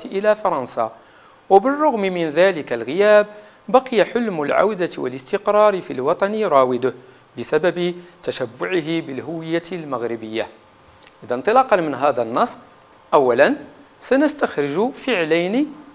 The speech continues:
مزيدين. ثانياً أميز الفعل المجرد والفعل المزيد من الأفعال الآتية:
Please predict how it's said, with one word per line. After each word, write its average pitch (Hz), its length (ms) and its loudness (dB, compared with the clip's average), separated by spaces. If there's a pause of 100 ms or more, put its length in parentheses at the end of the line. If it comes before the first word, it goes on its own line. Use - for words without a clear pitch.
(100)
مزيدين. 127 760 0 (680)
ثانياً 135 560 2 (380)
أميز 220 420 4
الفعل 147 400 2
المجرد 208 560 2 (340)
والفعل 247 420 2
المزيد 131 560 0 (160)
من 262 160 2
الأفعال 151 580 4
الآتية: 131 640 2